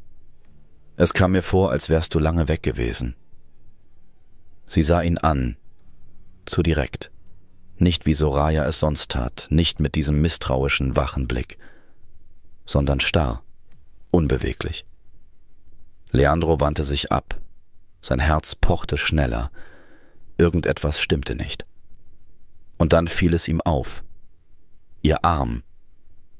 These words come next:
Der Tattoo-Schriftzug auf ihrem linken Unterarm, den er kannte wie seine eigene Hand. Die Worte waren: "Was mich nicht umbringt, macht mich stärker", war nicht mehr lesbar.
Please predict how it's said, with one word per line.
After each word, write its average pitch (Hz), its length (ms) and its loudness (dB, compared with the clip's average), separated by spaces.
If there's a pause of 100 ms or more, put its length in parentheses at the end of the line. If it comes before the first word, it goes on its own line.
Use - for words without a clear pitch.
(460)
Der 62 100 2
Tattoo-Schriftzug 95 1040 2
auf 76 140 0
ihrem 73 240 2
linken 82 360 2
Unterarm, 69 640 2
den 71 140 0
er 69 100 0
kannte 87 460 0
wie 76 60 2
seine 71 340 0
eigene 80 520 2
Hand. 71 280 2 (1080)
Die 73 120 4
Worte 76 340 2
waren: 65 460 2 (880)
"Was 85 260 4
mich 85 200 4
nicht 80 260 2
umbringt, 82 720 2 (120)
macht 73 340 0
mich 69 200 0
stärker", - 500 0 (1040)
war 73 120 4
nicht 85 220 2
mehr 87 140 6
lesbar. 80 560 -2